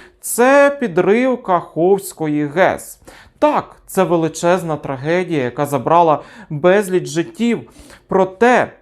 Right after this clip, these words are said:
коли зводили Каховське водосховище, то під ним затопили величезні площі,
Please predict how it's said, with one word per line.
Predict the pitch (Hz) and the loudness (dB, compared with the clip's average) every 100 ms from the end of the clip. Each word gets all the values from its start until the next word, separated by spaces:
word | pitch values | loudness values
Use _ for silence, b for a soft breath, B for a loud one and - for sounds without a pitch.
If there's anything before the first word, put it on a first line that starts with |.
| _ | _
коли | - 156 160 277 269 | -2 0 2 2 2
зводили | 151 131 156 254 170 147 135 | -2 -10 -2 0 0 -2 -4
Каховське | 127 - 240 285 - 247 | -8 -4 -2 -2 0 0
водосховище, | 220 190 196 - 202 262 240 - - 139 | 2 -2 -4 -6 0 2 0 -4 -6 -8
то | 123 - 175 - | -8 -4 -4 -4
під | - 131 107 | -6 -8 -8
ним | 120 127 202 180 113 B B | -8 -4 -4 -4 -8 B B
затопили | 135 131 151 143 - 214 190 180 | -8 -6 -4 -4 2 4 4 0
величезні | 156 233 240 214 - - 196 214 202 123 123 | -4 -2 -2 -4 -8 -12 -6 -4 -4 -4 -8
площі, | 120 - 127 131 180 233 - - 110 | -10 -12 -8 -4 -2 -4 -6 -8 -10